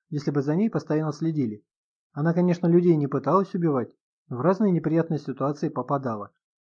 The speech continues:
Некоторые из них вполне могли довести до сумасшествия. «Хватит судить Еву по себе», одёрнула себя девушка.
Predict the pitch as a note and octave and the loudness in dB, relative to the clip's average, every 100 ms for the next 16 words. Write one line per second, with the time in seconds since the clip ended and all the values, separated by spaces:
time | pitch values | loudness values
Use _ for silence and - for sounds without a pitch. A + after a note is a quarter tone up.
0 | _ - C#3+ D3+ D3+ D3 F#3 A3+ - C#3+ | _ -6 -2 -2 0 0 2 0 -2 -2
1 | E3+ A#3 E3 D3+ C3 C3+ - E3+ C#3+ D#3+ | 0 0 2 0 0 -4 -4 -4 -2 -4
2 | E3 - B2+ - A2 - _ _ _ _ | -6 -4 -8 -8 -18 -18 _ _ _ _
3 | _ _ _ - A#3 G#3 D3+ D3 C#3 C3 | _ _ _ 0 0 0 -4 -2 -2 -2
4 | F#3 F#3 C#3+ - D3 A2+ - B2+ C3 B2+ | 0 0 -4 -4 -4 -4 -6 -6 -4 -4
5 | B2 A#2+ C3 B2 B2+ A#2 - - | -6 -8 -6 -4 -4 -6 -12 -18